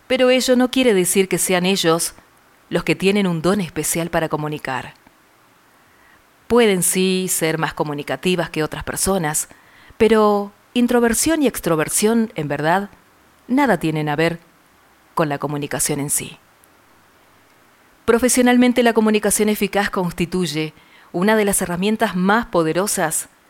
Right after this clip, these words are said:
de que uno pueda disponer. ¿Sabes acaso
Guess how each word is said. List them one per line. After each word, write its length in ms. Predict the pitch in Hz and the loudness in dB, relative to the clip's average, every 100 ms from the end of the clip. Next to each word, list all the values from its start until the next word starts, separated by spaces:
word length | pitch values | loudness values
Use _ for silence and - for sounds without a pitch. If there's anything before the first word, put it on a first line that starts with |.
| _ _ - | _ _ -8
de 160 | 156 | -6
que 120 | 156 | -2
uno 380 | 156 185 202 233 - _ _ _ _ _ - | 0 0 0 -2 -8 _ _ _ _ _ -2
pueda 260 | 208 233 | 0 0
disponer. 600 | 165 147 139 147 120 - - _ _ _ _ _ _ _ _ _ _ _ _ _ - - | -4 -6 -12 -10 -14 -16 -20 _ _ _ _ _ _ _ _ _ _ _ _ _ -20 -16
¿Sabes 360 | - 226 294 311 | -6 -2 -2 -2
acaso 720 | 202 196 190 - 180 160 | -2 -2 -2 0 2 0